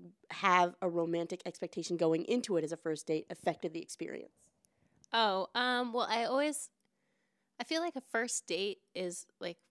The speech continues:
Speaker 2: you shouldn't even really call it a first date. Like, you should almost call it a first meeting because you, like, don't even know that other person. And so, like, it's hard to have, like, created, like, a specific thing, like a date, like, without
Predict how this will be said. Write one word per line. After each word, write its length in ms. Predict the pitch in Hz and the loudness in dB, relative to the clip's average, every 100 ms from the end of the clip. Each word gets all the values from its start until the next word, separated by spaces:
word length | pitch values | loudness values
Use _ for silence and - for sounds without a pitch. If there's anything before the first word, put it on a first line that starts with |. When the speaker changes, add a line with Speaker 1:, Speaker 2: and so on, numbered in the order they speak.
| - | -12
Speaker 2:
you 80 | 202 | -8
shouldn't 280 | - 233 | -4 -2
even 160 | 220 180 | -2 -4
really 220 | 165 160 | -6 -8
call 340 | - - 170 240 | -6 -2 0 -2
it 60 | |
a 20 | |
first 260 | 240 262 - | -6 -8 -6
date. 160 | 277 247 | -8 -8
Like, 140 | 185 | -8
you 60 | - | -12
should 180 | - | -10
almost 240 | 202 214 - | -8 -8 -8
call 160 | 175 | -6
it 80 | 165 | -6
a 40 | - | -6
first 280 | 185 180 - | -8 -6 -8
meeting 460 | 160 160 202 214 | -10 -8 -8 -8
because 240 | 202 190 190 | -8 -8 -6
you, 60 | |
like, 140 | 185 185 | -6 -4
don't 180 | 185 196 | -6 -4
even 200 | 185 156 | -6 -6
know 360 | 151 165 165 165 | -4 -4 -6 -6
that 180 | 160 | -6
other 220 | 156 156 156 | -6 -6 -6
person. 680 | 156 160 - 208 226 220 - | -6 -6 -6 -8 -8 -10 -12
And 180 | 165 | -12
so, 120 | - 160 | -10 -10
like, 180 | 156 - _ _ _ _ - | -12 -16 _ _ _ _ -14
it's 80 | 196 | -4
hard 200 | 190 190 | -4 -4
to 60 | |
have, 280 | 180 165 165 | -6 -4 -4
like, 160 | 156 151 - | -8 -10 -12
created, 800 | - 180 165 160 170 165 160 - _ _ _ _ _ | -10 -6 -6 -6 -4 -4 -6 -12 _ _ _ _ _
like, 160 | 165 - | -16 -14
a 60 | - | -14
specific 720 | - 170 190 - 175 - - _ _ _ _ - | -10 -6 -6 -6 -8 -8 -20 _ _ _ _ -20
thing, 460 | - 170 175 190 | -10 -6 -6 -6
like 160 | 175 - | -8 -8
a 80 | 170 - | -8 -6
date, 360 | 151 170 202 - - | -6 -6 -8 -14 -12
like, 280 | 151 - _ _ _ _ _ _ _ | -12 -12 _ _ _ _ _ _ _
without 440 | 185 190 165 165 | -4 2 2 2